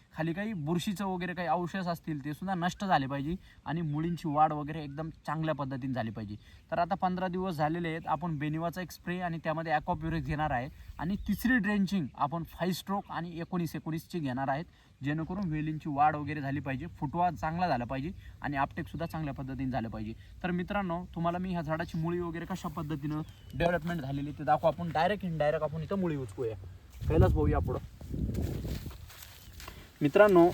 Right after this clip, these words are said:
शेतकरी स्वतः व्हिडिओ काढतोय. आता इथं व्हिडिओ काढण्यासाठी कोणी नाहीये. स्वतः आता पंधरा दिवस कंप्लीट झालेले आहेत. बघूया कशी ग्रोथ झालेली आहे मुळीची आपण.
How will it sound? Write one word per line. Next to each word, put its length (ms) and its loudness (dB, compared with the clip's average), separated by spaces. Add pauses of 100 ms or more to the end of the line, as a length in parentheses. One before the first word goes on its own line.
शेतकरी 500 10
स्वतः 460 10
व्हिडिओ 320 12
काढतोय. 440 10 (200)
आता 200 2
इथं 220 6
व्हिडिओ 300 8
काढण्यासाठी 520 8
कोणी 200 4
नाहीये. 320 6 (600)
स्वतः 460 10 (1900)
आता 240 0
पंधरा 460 12 (300)
दिवस 260 12
कंप्लीट 360 12
झालेले 320 12
आहेत. 80 8 (500)
बघूया 320 8
कशी 280 8
ग्रोथ 240 8
झालेली 340 4
आहे 120 4
मुळीची 280 2
आपण. 200 4